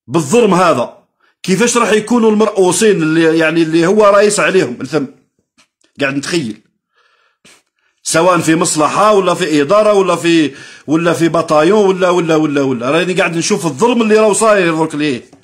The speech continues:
لأنه مادام يظلم درك، مازال ظلم بكري ومازال يظلم درك، تسمى نفس الشيء راهو مازال يعيش في، في ليزيليمو في الظلم.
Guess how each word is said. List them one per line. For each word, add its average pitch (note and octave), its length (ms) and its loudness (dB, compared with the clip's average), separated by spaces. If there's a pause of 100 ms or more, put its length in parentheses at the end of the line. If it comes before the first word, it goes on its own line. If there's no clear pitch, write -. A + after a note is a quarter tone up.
(920)
لأنه F#3+ 280 0
مادام A#3+ 260 2
يظلم A#3 420 2
درك، G3 240 0
مازال A3 640 0
ظلم C4 360 2
بكري F3 480 0 (380)
ومازال A#3 580 2
يظلم A3 340 2
درك، G3 340 0 (260)
تسمى G#3+ 300 2
نفس A3 300 0
الشيء F3 300 -2
راهو D3+ 120 2
مازال D3+ 360 0
يعيش F#3 460 -2
في، E3 220 -4
في D#3+ 80 -8
ليزيليمو E3+ 460 0
في E3 60 -2
الظلم. D3 500 -4